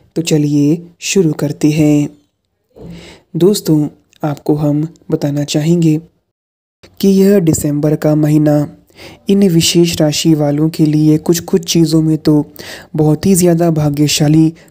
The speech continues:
कहा जा सकता है, लेकिन दोस्तों, कुछ कुछ चीज़ें ऐसी भी है जिनमें इन्हें सावधानी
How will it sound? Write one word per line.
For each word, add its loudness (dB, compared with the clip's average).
कहा -2
जा 0
सकता -4
है, 2
लेकिन 0
दोस्तों, 0
कुछ 0
कुछ -4
चीज़ें 2
ऐसी 0
भी 2
है 2
जिनमें 0
इन्हें 2
सावधानी 0